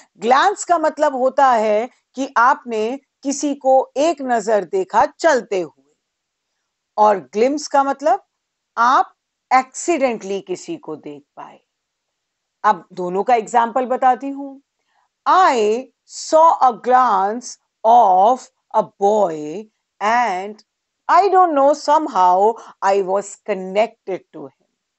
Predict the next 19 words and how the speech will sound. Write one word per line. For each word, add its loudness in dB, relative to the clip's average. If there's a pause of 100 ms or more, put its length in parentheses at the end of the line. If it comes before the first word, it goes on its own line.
(600)
And -4
glimpse? -14 (840)
The -2 (120)
poet 4 (100)
got 2
a 0 (140)
glimpse -2
of 4 (140)
beautiful -6
daffodils। -8 (1600)
You 2
know, 6 (420)
I 2
went 2
to -2
Hotel 0 (180)
Taj 2 (520)
and -4 (520)
I 2